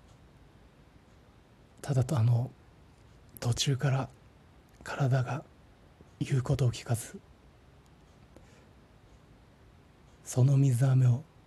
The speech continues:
パンに塗らないで、直で摂取しました。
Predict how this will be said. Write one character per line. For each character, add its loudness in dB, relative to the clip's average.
パ 0
ン 4
に 6
塗 4
ら 2
な 4
い 2
で、 -2
直 2
で 2
摂 0
取 -4
し -2
ま 2
し -4
た。 -4